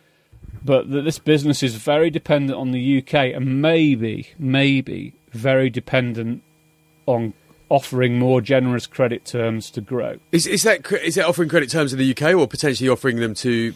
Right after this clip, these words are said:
Speaker 2: uh, customers in the U S to try and accelerate the growth there?
Speaker 1: That we don't know, but given that the bulk of its sales are coming from the U K, uh, it's probably not unreasonable to think that a lot of its credit has been,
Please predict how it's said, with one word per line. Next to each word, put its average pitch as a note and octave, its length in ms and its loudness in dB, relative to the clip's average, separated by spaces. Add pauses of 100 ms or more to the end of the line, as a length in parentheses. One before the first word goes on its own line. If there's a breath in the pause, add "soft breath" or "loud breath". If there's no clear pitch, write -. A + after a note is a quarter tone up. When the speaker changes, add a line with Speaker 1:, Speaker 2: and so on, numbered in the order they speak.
Speaker 2:
uh, G#2+ 240 -2
customers G#2+ 320 -8
in A#2 80 -4
the A2+ 60 -6
U A#2+ 180 2
S A2 140 0
to - 60 -12
try B2 140 -4
and A2+ 60 -2
accelerate G#2+ 400 -2
the F#2+ 80 -12
growth G#2+ 260 -8
there? F2 140 -12
Speaker 1:
That G3 200 -2
we F3+ 120 0
don't F3 220 0
know, D3 200 2
but B2+ 160 -8
given F3 280 0
that D3+ 80 -4
the C#3+ 60 -6
bulk D#3 300 2
of B2 100 -2
its - 140 -6
sales C3 340 4
are A2+ 40 -12
coming C3 260 0
from B2 220 -4
the A#2+ 80 -2
U B2 220 2
K, A2 360 -2
uh, - 240 -8
it's - 180 -12
probably C3+ 360 2
not C3+ 240 2
unreasonable C3 640 4
to B2 120 -8
think A#2+ 280 -2
that A2 140 -4
a B2 40 -2
lot B2 200 4
of A#2 140 0
its A2+ 140 -6
credit A#2+ 420 0
has A#2 100 -4
been, B2 380 -6